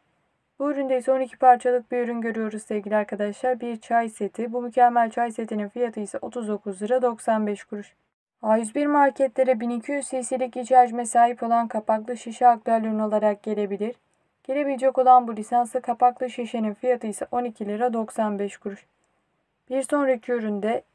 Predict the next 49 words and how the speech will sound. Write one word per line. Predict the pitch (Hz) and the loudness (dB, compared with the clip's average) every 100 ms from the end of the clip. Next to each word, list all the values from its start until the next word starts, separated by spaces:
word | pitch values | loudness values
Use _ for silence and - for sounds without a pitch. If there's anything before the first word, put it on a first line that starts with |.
| _ | _
pembe | 226 226 254 | -4 4 6
renge | 262 247 233 | 4 2 -4
sahip | 220 233 240 | 0 2 2
olan | 240 233 233 226 | 0 2 2 0
bir | 226 | -4
ürün | 233 233 | -4 -4
göreceğiz | 226 214 202 208 | -4 -4 -4 -6
sevgili | - 202 208 | -6 -6 0
arkadaşlar. | 214 208 202 202 - 262 | 0 0 -4 -6 -2 -2
Keramika | 254 240 233 240 247 | -2 -4 -4 0 2
markalı | 233 214 208 240 | 2 -2 -2 -6
kahve | 247 233 220 226 | 0 2 2 -2
sunum | - 233 233 | -8 -6 -6
seti. | 220 202 - 233 - _ _ _ _ | -6 -8 -6 -10 -10 _ _ _ _
İki | _ 285 | _ -8
kişilik | 269 269 247 226 220 | -4 -4 -2 -4 -4
bir | 214 202 | -4 -4
set, | - 269 | 2 0
fiyatı | - 247 226 | 0 -6 -6
ise | 208 202 | -8 -8
kırk | 196 247 233 | -8 -8 -6
sekiz | 226 214 196 185 | -8 -6 -8 -4
lira | 214 | -2
otuz | 254 247 214 | 0 -2 -6
beş | 196 202 | -4 -6
kuruş. | - 208 196 _ _ _ _ _ _ _ | -6 -10 -10 _ _ _ _ _ _ _
Bu | 233 247 | -4 4
dört | 269 294 - | 6 6 4
parçalık | 277 262 254 247 233 | 4 4 4 0 0
üründen | 262 262 262 269 262 | -2 -2 0 0 0
sonra | - 220 214 226 | -4 -4 -4 -2
karşımıza | 262 254 247 226 214 247 | 2 2 2 -4 0 0
bir | 240 | -2
su | 240 - | -6 0
bardağı | 240 233 214 220 | 4 4 4 0
çıkıyor | 208 - 214 | 0 -6 -6
sevgili | 202 214 202 214 | -4 -4 -2 -2
arkadaşlar. | 208 208 208 202 - 254 233 | 0 0 -2 -2 -2 -2 0
Bu | 247 | -2
ürün | 247 240 | -2 -2
de | |
Mart | 226 226 220 | 0 0 -2
ayı | 220 | -6
içerisinde | 214 220 208 214 | -6 -8 -6 -2
A | 214 | 0
yüz | 214 202 | 0 -4
bir | 220 | -6
marketlere | 214 214 208 214 214 214 208 | -4 -4 -4 -6 -6 -4 -4
gelebilir. | 185 226 247 214 202 226 | -4 0 2 2 -4 -6